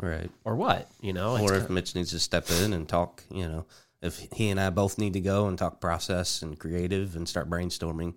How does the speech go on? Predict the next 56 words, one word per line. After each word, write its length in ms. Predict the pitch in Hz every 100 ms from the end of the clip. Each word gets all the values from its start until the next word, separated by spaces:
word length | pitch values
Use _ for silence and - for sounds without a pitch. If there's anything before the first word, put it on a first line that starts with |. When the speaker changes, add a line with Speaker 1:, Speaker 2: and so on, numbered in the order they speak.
| _
Speaker 2:
Which 180 | 120 143
I 80 | 143
think 220 | 143 131
is 260 | 113 107
something 380 | 101 120 113 107
for 140 | 107 95
this 200 | 95 101
particular 560 | - - 98 101 101 95
example. 380 | 92 98 98
I 40 | 98
won't 160 | 95
say 120 | - 92
who 140 | 98
it 120 | 90
is, 300 | 113 110 98
but 140 | - 92
I 80 | 92
think 200 | 98 92
for 120 | -
this 180 | 87 90
person, 420 | - 92 113 104
you 140 | 95
know 160 | 101 87
who 80 | 85
it 80 | 90
is. 240 | 90 131 - - - - _ _ _ _ _
Yeah, 360 | 107 123 202 92
I 160 | 90 95
don't 120 | 131
think 140 | 120
I 60 | 113
need 160 | 110 104
to 40 |
be 320 | 92 101 104
at 140 | 98 -
the, 300 | 98 95 92
at 160 | 95 92
the 80 | 92
next 240 | 90 -
meeting. 280 | 110 110 95
At 60 | 98
least 280 | 113 113 -
I'll 140 | 95
be 160 | 98 95
there 160 | 92
to 80 | 87
hand 260 | 90 92 95
off, 260 | 180 147
but 200 | - 95
I 80 | 90
don't 220 | 98 92 - _
think 180 | 87 -
after 240 | 92 92
that. 280 | 90 120 113 - _ _
I 60 | 98
think 240 | 92 90